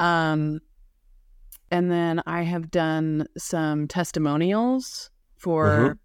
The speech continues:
Speaker 1: potential donors
Speaker 2: Yep.
Speaker 1: when they do a tour of the school.
Speaker 2: Yep.
Speaker 1: So I've been asked to come back for that.
Speaker 2: Got it.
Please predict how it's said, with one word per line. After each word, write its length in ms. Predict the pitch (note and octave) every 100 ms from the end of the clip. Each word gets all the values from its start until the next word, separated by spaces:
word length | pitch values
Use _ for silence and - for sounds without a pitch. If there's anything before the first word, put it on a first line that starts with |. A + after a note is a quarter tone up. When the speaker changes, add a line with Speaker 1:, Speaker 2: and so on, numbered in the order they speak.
| _
Speaker 1:
potential 420 | E3 E3+ D#3 D#3
donors 640 | C#3+ C3 D3+ F#3 G3+ - - - _ _ _ _ _ _
Speaker 2:
Yep. 180 | G2 G2 - -
Speaker 1:
when 120 | E3
they 100 | D#3
do 140 | D3+ C#3+
a 60 |
tour 340 | - D3 D3 D#3
of 80 | E3
the 80 |
school. 560 | - - F3+ F#3+ G3+ G3 - - - - _
Speaker 2:
Yep. 160 | F#2 G#2
Speaker 1:
So 80 | F3
I've 120 | E3
been 100 | D#3+
asked 420 | C#3+ D#3 - -
to 80 | -
come 200 | - D#3
back 240 | C#3+ B2+
for 140 | - B2
that. 260 | B2+ - - _ _ - _ E3+ - - -
Speaker 2:
Got 200 | F2
it. 80 | E2+